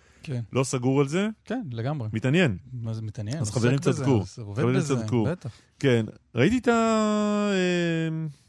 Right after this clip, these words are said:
Speaker 2: את ההימורים לקראת
Speaker 1: נגיד,
Speaker 2: האירוויזיון.
Speaker 1: נועה קירל, יום, אה, רביעי בערב, במשדר מיוחד בכאן אחת עשרה, חשפה את, אה, השיר שלה לאירוויזיון, יוניקורן.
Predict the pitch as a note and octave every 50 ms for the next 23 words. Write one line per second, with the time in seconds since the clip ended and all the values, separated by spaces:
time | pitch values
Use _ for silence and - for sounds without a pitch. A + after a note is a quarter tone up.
0 | _ _ _ _ - - - _ _ _ _ - A#2+ D#3 D3 C#3+ C#3+ C#3 C3+ F3+
1 | A#3+ A#3 F#3+ B2 G2 F2+ - - _ _ _ _ _ _ _ _ _ _ _ _
2 | _ _ _ _ _ _ _ _ _ _ _ - A2+ G#2+ C3+ D3 D3+ F3 E3 D#3
3 | D#3+ C#3 C3 A#2+ B2+ B2 A#2 B2 C#3 - D3+ D#3 C#3+ C#3+ C3 B2+ B2+ C3 C3+ C3
4 | B2+ C#3 C3 B2+ B2 A#2 A#2 A2+ C3 B2+ B2 B2 C3+ C#3+ C#3 A#2+ A2+ A2+ G#2+ A2
5 | B2+ B2+ B2+ B2+ A#2+ - C3+ B2 A#2 - C3+ B2+ A#2+ A2+ - D3+ C#3+ - D3 C3
6 | - - C#3 C3+ C3 B2 B2 A#2+ A#2 A#2 A#2 A#2 A#2 A#2 - - B2 - - -
7 | - D3 C#3 C3+ B2+ B2 A2+ - - B2+ A#2+ A#2 G#2 - - C#3 B2+ A2+ A#2+ A#2
8 | A2+ A2 A2 A2 G#2+ G#2+ G#2 A2 A2+ C3 D3+ D#3+ D#3+ C#3+ B2+ C3+ D3+ E3 D#3+ -
9 | - - F3 E3+ F3 F3+ F#3 G3